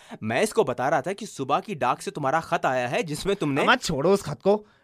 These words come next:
Speaker 2: ये बताओ, तुम्हारी सेहत कैसी रही? मुन्ना तो अच्छा है ना?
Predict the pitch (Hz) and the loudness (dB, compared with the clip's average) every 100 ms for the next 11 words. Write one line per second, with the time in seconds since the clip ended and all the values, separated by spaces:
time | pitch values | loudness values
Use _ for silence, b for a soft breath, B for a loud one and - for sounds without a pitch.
0 | - 139 165 165 202 202 _ - 147 165 | -2 0 2 6 6 4 _ -6 0 0
1 | 175 165 190 190 185 180 170 226 - _ | 0 2 2 2 2 4 2 0 -6 _
2 | _ _ 156 165 190 190 185 - 202 180 | _ _ -4 2 2 4 2 4 4 6
3 | 214 262 | 2 0